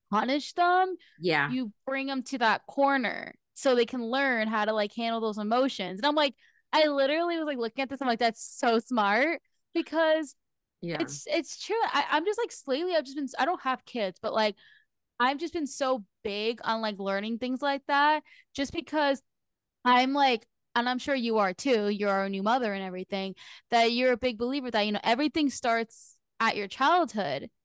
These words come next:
Speaker 1: So
Speaker 2: Mm-hmm.
Speaker 1: it's really, like, how you, you know, discipline kids or take care of your kids and just, like, things like that. It's, like, matters to, like, for them to become an amazing person of society. So I've just been, like, so into that whole, like, psychology of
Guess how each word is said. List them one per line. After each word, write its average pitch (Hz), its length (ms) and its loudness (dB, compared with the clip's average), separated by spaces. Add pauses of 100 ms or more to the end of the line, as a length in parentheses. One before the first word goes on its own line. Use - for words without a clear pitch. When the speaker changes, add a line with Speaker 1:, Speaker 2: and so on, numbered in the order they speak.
(280)
Speaker 1:
So 254 400 4
Speaker 2:
Mm-hmm. - 20 4
Speaker 1:
it's 254 200 -2
really, 294 240 0
like, 240 300 2
how 226 240 -2
you, 226 500 -6 (320)
you 233 140 0
know, 202 420 4
discipline 208 640 -6
kids 311 540 -2
or 220 120 0
take 208 200 -4
care 214 160 -2
of 190 60 -4
your 202 100 -4
kids 294 340 2
and 254 100 0
just, 254 140 -2
like, 285 140 0
things 254 180 2
like 233 180 -2
that. 220 220 2
It's, 220 140 -4
like, 208 300 -4
matters 214 520 0
to, 233 120 -6
like, 202 240 -4 (360)
for 247 100 -4
them 214 260 -2
to 226 120 -16
become 214 680 -8
an 202 140 -6
amazing 208 460 -4
person 214 320 -8
of 208 80 -8
society. 208 500 -2
So 220 200 -2 (280)
I've 262 140 2
just 330 120 -10
been, 381 80 -12
like, 370 160 -4
so 220 300 -4
into 220 240 -8
that 208 180 -2
whole, 208 180 -4
like, 202 180 -4
psychology 190 640 -4
of 190 120 -6